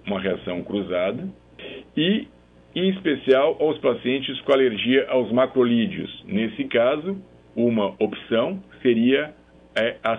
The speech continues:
sulfa-, a sulfa-, a sulfadiazina, porque tanto a eritromicina como a tetracyclina, que são outras opções, outra, e a azit-, e a claritromicina, que são opções terapêuticas,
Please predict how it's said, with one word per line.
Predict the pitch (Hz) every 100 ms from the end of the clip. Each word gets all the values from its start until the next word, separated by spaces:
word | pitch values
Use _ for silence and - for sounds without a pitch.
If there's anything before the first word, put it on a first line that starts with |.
| -
sulfa-, | 147 147 - 147 - - - - - - _ _ - -
a | 101 98
sulfa-, | 127 120 90
a | 85
sulfadiazina, | 98 110 104 113 98 95 95 87 82 - - -
porque | 107 107 113 101 85 - - - - - - - -
tanto | 139 143 131 - 95 - -
a | 98
eritromicina | 113 120 127 123 - 123 110
como | 98 104
a |
tetracyclina, | 101 107 101 98 101 107 95
que | 92
são | 107
outras | 127 127
opções, | 117 107 - 113 101 -
outra, | - 127 107 - - -
e | 120
a | 117
azit-, | 110 101 -
e | 101 101
a | 95 90 87 82 80 78 - - - _ _ - - - - - _ -
claritromicina, | 117 117 123 117 - 127 113
que | 95
são | 127
opções | 113 - 135 131 -
terapêuticas, | 113 107 - 135 160 - 104